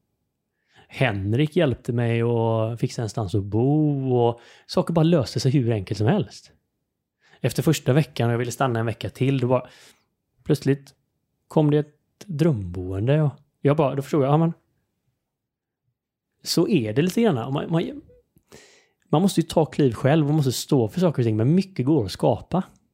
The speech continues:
Och då såg jag de här människorna där som hade gjort samma. Eh, I T-killar från Stockholm som tyckte att de vill inte vara i storstan så sjukt mycket.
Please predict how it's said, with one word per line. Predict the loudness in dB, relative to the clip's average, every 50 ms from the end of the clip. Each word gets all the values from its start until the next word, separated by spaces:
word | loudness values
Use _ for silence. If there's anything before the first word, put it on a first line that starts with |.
| _ _ _ _ _ -2
Och | 0
då | 0 2
såg | 2 0 0 0 0
jag | 0 0
de | 0
här | 0 0
människorna | 0 0 0 0 -2 0 0 0 2
där | 0 0 0
som | -2 -2
hade | -2 -2 -2
gjort | -4 -6 -8 -8
samma. | -8 -4 -2 -2 -2 -2 -4 -6 -4 -2 -2 -2 -4 -8 _ _ _ _ _ _ _ _ _ _ _ _ _ _ _ _ _ _ _ _ _ 0
Eh, | 0 0 0
I | 2 2 0 0
T-killar | 0 -2 -8 _ -2 0 0 2 2 2 2 2 2 2
från | 2 0 -2
Stockholm | 0 0 0 -2 -2 -4 _ _ _ -4 0 2 2 4 2 2 0
som | 0 0 0 2 2 2 2 2 0 0
tyckte | 0 -2 0 0
att | -2 -4 -4 -6
de | -4 -2 0 2
vill | 2 2
inte | 2 2 0 0
vara | 0 0 0 0 0
i | -2
storstan | -2 -2 -2 0 0 -2 -2 -2 -2 -2 0
så | 0 0
sjukt | 0 0 -2 -2
mycket. | -2 -6 -6 -6 -12 -16